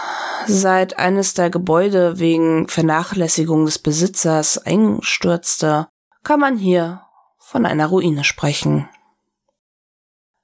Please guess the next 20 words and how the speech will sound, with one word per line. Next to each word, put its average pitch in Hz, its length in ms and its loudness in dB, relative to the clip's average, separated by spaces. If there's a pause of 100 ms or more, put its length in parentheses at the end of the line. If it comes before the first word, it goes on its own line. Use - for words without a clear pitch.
(500)
Auch 175 200 -2
hier 160 460 0 (160)
ist - 200 -4
der 156 80 0
Verantwortliche 170 1080 0
wieder 160 460 0 (140)
Rainer 143 760 -2
Winkler. 156 680 0 (920)
Seitdem 220 560 0
er 247 80 4
der - 260 -4
einzige 277 420 0
Bewohner 190 460 2
des 151 220 -2
Grundstücks 175 640 -2
ist, - 460 -2 (520)
wurden 214 300 4
selbst 185 540 0
rudimentärste 185 1400 2
Tätigkeiten 170 1080 -2